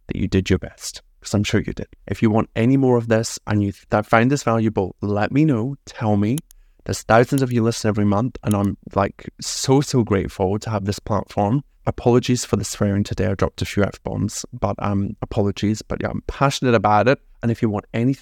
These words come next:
any more of this, come and find us. All of the links are in the show notes. And of course,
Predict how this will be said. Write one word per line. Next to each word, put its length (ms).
any 160
more 140
of 100
this, 160
come 200
and 120
find 220
us. 160
All 160
of 120
the 280
links 360
are 40
in 80
the 60
show 240
notes. 360
And 80
of 120
course, 440